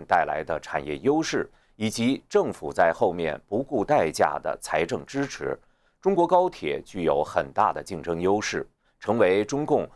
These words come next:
“一带一路”的王牌项目。在西方公司梦想着分享中国高铁市场带来的巨大财富的时候，猛然回首，发现不但被挤出了中国市场，甚至在国际市场上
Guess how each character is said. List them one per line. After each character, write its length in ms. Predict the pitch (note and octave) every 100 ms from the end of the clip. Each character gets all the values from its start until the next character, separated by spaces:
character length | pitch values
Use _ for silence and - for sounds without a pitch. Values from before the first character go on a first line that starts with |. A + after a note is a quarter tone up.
| _
“一 180 | F#2 C4
带 240 | D#3 F#2
一 220 | C#2+ D2+
路” 180 | C3 B2
的 160 | - - _
王 260 | D2 E2 C3+
牌 240 | - C#2+
项 240 | - F2 C2+
目。 100 | C#2+ - _ _ _ _ _ _ _ _ _
在 300 | - A#2 A2
西 160 | G#2+ B2
方 180 | A#2+ A#2
公 200 | A#2+ A#2+
司 260 | B2+ A#2
梦 240 | E2 A#2 F#2+
想 240 | F2+ D#2
着 160 | D#2 E2+
分 240 | - B2
享 320 | B2 E2 D2+ D#2+
中 140 | B2
国 160 | A#2 A2+
高 180 | C#3
铁 220 | C#3 E2+ C#2+
市 180 | C3+
场 300 | G#2 D#2 C#2
带 180 | C#2+ F2
来 160 | D2+ E2
的 160 | F2+
巨 200 | D#2+ B2
大 180 | G2 D2
财 320 | C2 D#2 D#2+
富 180 | A#2 C#3+
的 120 | D#2
时 180 | - -
候， 240 | - - - _ _ _
猛 180 | B2 C3
然 180 | B2+ D3
回 220 | D#3+ D#3
首， 320 | F3+ D2+ C2+ - _ _
发 180 | A#2 A#2
现 320 | B2 F#2+ D#2+ _
不 100 | B2+
但 200 | E3 D3
被 160 | B2 F#2+
挤 260 | - D#2
出 220 | C#2+ - F3+
了 100 | F2+
中 180 | G#2+
国 160 | G#2 F2+
市 200 | - E2
场， 280 | - C2+ C2+ _ _
甚 220 | - B2+
至 240 | A#2+ G#2 -
在 240 | G2 D2+ C#2+
国 180 | E2+ B2
际 220 | E3 G2+
市 180 | - F2+
场 220 | C#2+ C2+
上 260 | - D#2+